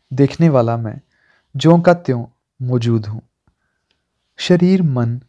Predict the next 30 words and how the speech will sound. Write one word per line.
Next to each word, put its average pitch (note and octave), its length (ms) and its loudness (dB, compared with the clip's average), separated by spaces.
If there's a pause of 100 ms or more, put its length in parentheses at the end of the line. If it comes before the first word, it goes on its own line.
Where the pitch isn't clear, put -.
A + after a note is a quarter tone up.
(100)
बुद्धि, A#2 480 -4 (240)
चीज, D3+ 280 0
वस्तुएं, A#2 580 -4 (760)
परिस्थितियां D3 580 0
सब C#3 240 -2
बदलती A#2 440 0
रहती G#2+ 320 -4
हैं, G#2 200 -10 (680)
पर F3+ 120 6
तुम्हारा C#3 400 0
वास्तविक B2+ 640 -2
मैं, A2 300 -4 (340)
साक्षी - 480 0
चैतन्य A#2 680 -4
आत्मा B2 320 -2
कभी B2 300 0
नहीं A#2+ 220 0
बदलता। G#2 480 -6 (960)
वह D3+ 200 4
ना F3 140 4
जन्मता C3 520 -2
है, C3+ 200 -8 (100)
ना B2+ 140 -4
मरता A2+ 420 -4
है, A2 200 -8 (440)
ना D#3+ 120 2
सुखी D3+ 360 -2
दुखी B2 280 -2
होता G#2 300 -4
है। G#2 220 -12